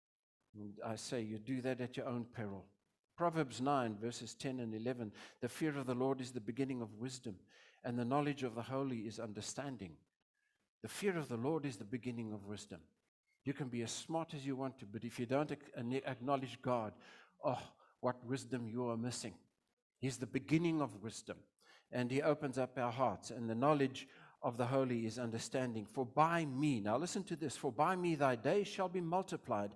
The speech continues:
and the years of thy life shall be increased." This wisdom is personified. "For by me." Who is by me? It's by Jesus.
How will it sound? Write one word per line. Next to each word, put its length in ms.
and 120
the 100
years 360
of 140
thy 140
life 460
shall 240
be 140
increased." 520
This 380
wisdom 500
is 160
personified. 800
"For 420
by 500
me." 440
Who 240
is 120
by 300
me? 260
It's 160
by 180
Jesus. 800